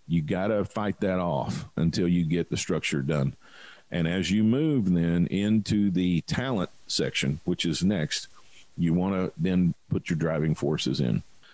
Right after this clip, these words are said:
So next week, we'll talk about talent, and we'll also talk about execution as we continue our journey on some broad overviews of my Big Eight. That's our show today. Better Than Before is sponsored by University Subaru.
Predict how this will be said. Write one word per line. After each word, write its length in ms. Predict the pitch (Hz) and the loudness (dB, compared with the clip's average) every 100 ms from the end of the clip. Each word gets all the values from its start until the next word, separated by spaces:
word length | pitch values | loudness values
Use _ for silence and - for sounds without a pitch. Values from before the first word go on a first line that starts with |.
| - | -8
So 160 | - | -2
next 300 | 117 147 147 | 0 0 -2
week, 240 | 151 180 - | 0 0 0
we'll 180 | 113 95 | 0 0
talk 280 | 117 110 | 0 0
about 320 | 104 98 - - | 0 -2 -2 -4
talent, 360 | 117 170 170 - - - | -2 0 -2 -6 -10 -4
and 240 | 90 92 | 0 2
we'll 160 | 92 95 | 2 0
also 280 | 104 101 | 0 -2
talk 240 | 90 98 101 | 0 -2 0
about 280 | 101 101 92 | 0 0 -2
execution 720 | 92 - - 104 87 85 80 | -2 -4 -2 0 0 2 2
as 220 | 82 85 | 2 0
we 140 | 98 | 0
continue 560 | - 92 - 139 139 139 | 2 -2 0 2 2 2
our 180 | 104 95 | 2 0
journey 540 | 107 135 147 143 123 - - - - | 0 0 0 0 -2 -4 -20 -20 -6
on 200 | 98 101 | -2 0
some 180 | 98 87 | 2 2
broad 300 | 110 120 117 | 2 2 2
overviews 600 | 110 104 98 104 101 90 | 2 2 2 2 2 2
of 440 | 95 98 92 98 | 2 2 0 -2
my 240 | 85 87 90 | 0 0 0
Big 280 | 80 90 85 | 0 2 2
Eight. 260 | 80 - - _ - - - - - | 0 -2 -8 _ -20 -20 -20 -20 -4
That's 240 | 127 156 | -4 0
our 160 | 170 147 | 0 0
show 320 | - 160 180 | 2 2 2
today. 380 | 165 139 151 165 | 2 2 2 0
Better 380 | 107 120 135 131 | 0 0 2 2
Than 220 | 127 120 | 2 2
Before 520 | 117 - 147 143 120 | 2 2 2 2 2
is 200 | 107 101 | 2 0
sponsored 500 | - 127 151 139 101 | -2 -2 -2 0 0
by 240 | 92 107 | 2 0
University 720 | 101 107 131 123 131 - 131 127 | 2 2 2 2 0 0 0 0
Subaru. 640 | 151 165 139 98 80 58 | 0 0 2 2 2 -2